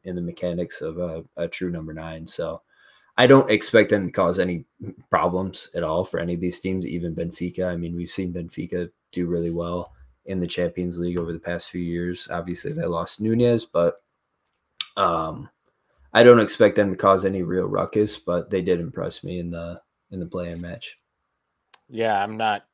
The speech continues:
Speaker 2: even gonna act like I know anything about <laughs> them. So, uh, I mean, P S G, I expect to go through, and I expect Juventus to look even better this year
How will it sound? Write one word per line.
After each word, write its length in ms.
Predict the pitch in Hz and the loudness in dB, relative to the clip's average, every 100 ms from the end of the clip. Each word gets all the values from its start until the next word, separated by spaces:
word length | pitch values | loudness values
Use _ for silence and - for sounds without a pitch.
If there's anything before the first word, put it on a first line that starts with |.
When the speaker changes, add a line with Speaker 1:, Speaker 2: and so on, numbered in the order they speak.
| - | -16
Speaker 2:
even 200 | 95 95 | -14 -12
gonna 140 | 92 | -12
act 240 | 82 87 | -12 -12
like 180 | 85 85 | -12 -12
I 60 | 87 | -12
know 140 | 90 | -4
anything 380 | 90 - - 120 | 0 -2 -2 -8
about 280 | - 90 - - | -4 -4 -4 -4
<laughs> 120 | - | -2
them. 180 | - 226 | 0 -2
So, 400 | 202 143 98 98 - - - | -2 -4 -4 -6 -10 -20 -2
uh, 300 | 117 117 117 | 4 6 6
I 80 | 127 | 4
mean, 160 | 135 127 | 2 0
P 220 | - 165 | 4 6
S 160 | 156 - | 6 2
G, 240 | 139 139 | -2 0
I 80 | 120 | 0
expect 360 | 113 - 113 - | -4 -6 -6 -6
to 40 | |
go 160 | 110 113 | -6 -4
through, 360 | 117 117 117 _ _ - | -4 -4 -6 _ _ -10
and 260 | 107 104 98 | -6 -6 -6
I 120 | 107 | -8
expect 480 | 101 - 107 104 - | -8 -6 -6 -6 -12
Juventus 1040 | 98 98 95 95 - 90 87 - - - _ _ _ _ | -12 -10 -10 -12 -14 -16 -16 -16 -16 -20 _ _ _ _
to 300 | - 101 92 | -8 -6 -6
look 240 | 90 95 92 - | -8 -8 -10 -8
even 320 | 123 123 123 | -6 -4 -4
better 300 | 107 107 110 | -4 -4 -4
this 380 | 95 85 101 - | -6 -8 -10 -8
year 300 | 120 127 127 | -4 -2 -2